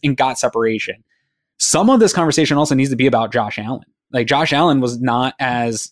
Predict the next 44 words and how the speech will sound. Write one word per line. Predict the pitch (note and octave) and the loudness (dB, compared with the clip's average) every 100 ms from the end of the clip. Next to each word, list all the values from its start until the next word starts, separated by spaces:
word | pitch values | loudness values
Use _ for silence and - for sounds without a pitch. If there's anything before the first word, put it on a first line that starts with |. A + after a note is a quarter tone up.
| _ | _
effective | C3 - - C#3+ - C3+ B2 A#2 A2+ _ | -8 -8 -2 -2 0 2 4 4 0 _
in | C3 A#2 A2+ | -4 -4 -4
placing | - - C#3 - B2+ B2 | -4 0 2 2 0 0
guys, | B2 A#2 A#2 A#2 A2 | 0 2 0 -2 -4
uh, | C3 A#2 G#2+ G#2+ A#2 - | -2 0 0 -4 -10 -2
putting | D3+ D3 C3 | 2 2 2
the | B2 | 0
ball | B2 B2 B2+ | 2 2 2
in | A#2+ A#2 | 0 -2
spots | - B2 A#2+ | -2 -2 0
where | A#2 | -2
guys | A2+ A#2+ - | 0 0 -2
could | - F#3 | 2 2
make | C#3+ G2+ - | 2 -2 -8
plays, | G#2+ G2+ G#2 | -8 -6 -6
uh, | B2+ A2+ | -4 -2
in | A#2 A#2 | -2 -2
some | B2 A2 | -2 -2
of | |
these | A2 G#2 - A#2 F2+ B2+ | -6 -8 -12 -16 -16 -4
routes. | B2 G2+ G2 | -2 -2 -4
And | C3 C#3 | -2 -2
you | |
saw | B2+ C3+ F#3 | 0 0 2
it | A#2+ | 0
show | - C3 | 2 2
up | B2+ A#2+ | 2 0
in | A#2 | -2
the | |
clips | A#2 B2+ - | -2 -2 0
that | A#2 - | -2 0
Eric, | D#3+ D#3+ _ _ _ - - - | -2 -4 _ _ _ -20 -20 -6
uh, | B2 A2 | -2 -2
put | - A#2+ | 0 2
out. | C#3 A2+ | 4 4
But | C3+ | 4
we | E3 D#3 | 4 6
aren't | C#3+ C#3+ - | 4 2 0
allowed | B2 B2 A#2+ | 0 2 2
to | A#2 | 0
criticize | - E3+ A2 G2+ A2+ | -2 -2 -2 -8 -8
Josh. | - F#2+ - - | -6 -6 -8 -10
And | B2 | -4
so | - C3 A2+ | 2 4 2